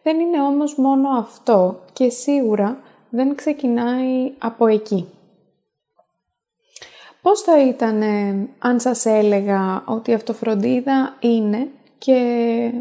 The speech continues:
μπορεί να ξεκινάει από τα πολύ βασικά και ουσιαστικά; Από το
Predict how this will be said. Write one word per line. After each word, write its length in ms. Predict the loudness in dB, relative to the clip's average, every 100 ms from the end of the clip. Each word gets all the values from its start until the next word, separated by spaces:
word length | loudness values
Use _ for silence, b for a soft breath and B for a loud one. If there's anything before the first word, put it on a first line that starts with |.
| -6
μπορεί 320 | -2 0 0
να 160 | -2 -4
ξεκινάει 680 | -6 -6 -2 0 0 0 -4
από 400 | -2 -2 -2 -2
τα 140 | -4
πολύ 320 | 0 0 2
βασικά 680 | 0 -4 -6 -2 0 2 -2
και 200 | -4 -6
ουσιαστικά; 760 | -4 -6 -6 -10 -4 -4 -6 -14 B B B B B -2
Από 300 | -2 2 0
το 220 | 2 2